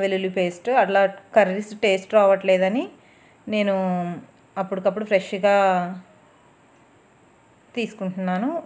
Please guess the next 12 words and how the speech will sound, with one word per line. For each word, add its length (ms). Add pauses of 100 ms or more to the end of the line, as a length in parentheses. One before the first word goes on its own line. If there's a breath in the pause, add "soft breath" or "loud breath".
(120)
ఇప్పుడు 240
ఆయిల్ 240
పోస్తున్నాను, 540
కనపడుతుంది 540
కదా. 160 (2000)
ఇలా 220
ఒకసారి 440
ట్రై 140 (120)
చేయండి 420
మీరు, 240
అంతా 340
కలిపి 340